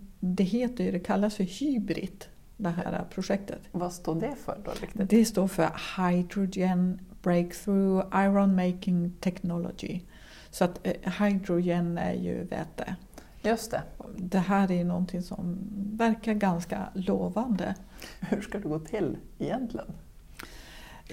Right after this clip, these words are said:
Speaker 1: Ja, just det där tekniska är ju kanske inte riktigt min starka sida just i det här fallet. Utan de kommer ju hitta en process för att göra det, så att de har gjort en försöksanläggning nu.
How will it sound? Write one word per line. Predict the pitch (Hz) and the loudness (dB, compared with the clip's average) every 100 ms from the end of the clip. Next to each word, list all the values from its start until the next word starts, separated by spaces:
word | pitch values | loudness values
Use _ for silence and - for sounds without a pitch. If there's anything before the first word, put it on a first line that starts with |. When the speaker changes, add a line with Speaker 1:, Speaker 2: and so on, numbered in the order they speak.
| 151 151 - | -6 -6 2
Speaker 1:
Ja, | 175 175 190 185 190 - 214 190 180 175 180 - - | 6 10 10 12 10 8 6 4 0 -2 -4 -4 -4
just | 190 220 208 - | 4 6 6 4
det | |
där | 196 190 | 2 2
tekniska | - 226 - - 175 175 175 151 | 0 -8 -8 -4 -2 -2 0 2
är | - 180 | 4 4
ju | 175 180 | 4 2
kanske | 180 180 - - | -2 -2 -2 -4
inte | - 180 175 - - - 170 180 180 180 | 0 0 0 -2 -2 2 2 2 0 0
riktigt | 170 175 - 196 175 | -2 -4 -8 -8 -2
min | 208 196 175 | 2 2 0
starka | - 170 170 185 | 0 0 0 0
sida | 180 202 175 180 | 0 2 4 4
just | 175 180 - | 4 0 0
i | |
det | 165 | 0
här | 165 214 196 175 | 2 2 2 0
fallet. | - 180 - - 190 - - - - - | 0 -2 -2 -4 -6 -12 -16 -18 -18 0
Utan | 196 196 - 185 180 | 2 4 4 4 6
de | 185 | 4
kommer | 185 175 170 | 4 2 0
ju | |
hitta | 165 185 - 165 - - | -2 -6 -2 -2 -2 -2
en | 180 165 175 | -2 -2 -6
process | - 190 - 180 - | -6 -6 -4 -4 -6
för | - | -2
att | 185 | 0
göra | 185 185 185 | 0 0 -2
det, | 185 180 | -2 -4
så | 190 | -4
att | 196 | -4
de | 196 190 | 0 2
har | 185 | 2
gjort | 190 190 | -2 -4
en | 185 180 180 | -4 -2 -2
försöksanläggning | - 202 196 196 - - - 190 220 226 180 180 | -4 -4 -4 -6 -10 -6 0 2 2 2 0 -2
nu. | 190 214 | -2 -4